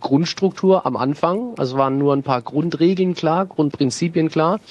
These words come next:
Und wir haben mit den Mitarbeitern gemeinsam überlegt, wie können wir die Firma gestalten? Also inklusive, wer arbeitet denn in welchen Teams? Wir haben unsere funktionalen Abteilungen aufgelöst und eben diese großfunktionalen Teams, wir haben es Organe damals genannt,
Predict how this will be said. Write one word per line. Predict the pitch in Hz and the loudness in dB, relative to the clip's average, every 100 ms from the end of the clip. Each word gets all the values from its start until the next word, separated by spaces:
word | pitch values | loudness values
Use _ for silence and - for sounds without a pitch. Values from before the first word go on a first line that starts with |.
| - _ | -20 _
Und | - 135 | -4 0
wir | 135 | 2
haben | 139 | 0
mit | 160 | -2
den | 156 147 | -2 -2
Mitarbeitern | 131 123 135 143 156 | 0 0 2 0 0
gemeinsam | 139 127 113 123 - 135 147 156 | 0 0 0 -2 0 2 2 0
überlegt, | 156 131 120 123 143 | -2 0 0 0 -4
wie | 143 | -8
können | 139 135 135 | -2 0 0
wir | 131 131 - - | 2 0 -2 -8
die | 147 | -6
Firma | - 180 170 | -2 0 0
gestalten? | 123 - 110 110 | -4 -2 -2 -2
Also | 110 - | -4 -2
inklusive, | 156 165 156 170 151 131 | -2 -2 -2 -2 0 0
wer | 127 135 | 2 0
arbeitet | 139 139 131 135 135 | 0 0 0 -2 -2
denn | 135 | -2
in | 131 127 | 0 -2
welchen | 135 135 127 | -2 -2 -4
Teams? | - 185 120 - - - - - - | 0 0 0 -6 -16 -20 -18 -18 -4
Wir | 131 123 | 0 0
haben | 127 | 0
unsere | 135 131 127 | -2 -4 -4
funktionalen | 139 123 127 120 120 | -2 0 0 2 0
Abteilungen | 113 - 139 156 156 147 | -2 -2 -2 0 -2 0
aufgelöst | 147 143 - 131 139 139 - | -2 -2 -4 -2 0 -2 -4
und | 120 | -2
eben | 123 120 | -2 -2
diese | 117 117 | -6 -6
großfunktionalen | - 139 - 139 123 127 110 107 | -4 -4 -2 -4 -2 0 0 -2
Teams, | - 175 180 139 | -4 -2 -2 0
wir | 120 | -2
haben | |
es | 117 | -2
Organe | - 110 113 127 143 | -4 0 0 0 0
damals | 139 127 131 - | 0 0 -2 -2
genannt, | 131 131 135 | -2 0 -2